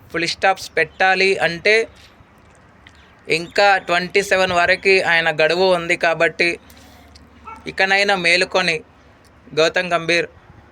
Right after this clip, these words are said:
వా-, వార్మప్ మ్యాచెస్ అయితే కండక్ట్ చేయాలని అయితే మనందరం మనస్ఫూర్తిగా కోరుకుందాం. And బీసీసీఐ కూడా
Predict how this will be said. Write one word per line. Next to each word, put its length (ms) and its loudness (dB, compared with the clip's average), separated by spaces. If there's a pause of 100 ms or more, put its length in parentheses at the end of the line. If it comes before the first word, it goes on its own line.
(160)
వా-, 420 2
వార్మప్ 400 0
మ్యాచెస్ 340 0
అయితే 200 0
కండక్ట్ 540 -4
చేయాలని 320 2
అయితే 260 0
మనందరం 460 0
మనస్ఫూర్తిగా 720 -2
కోరుకుందాం. 800 -2
And 120 0
బీసీసీఐ 640 -2 (720)
కూడా 380 2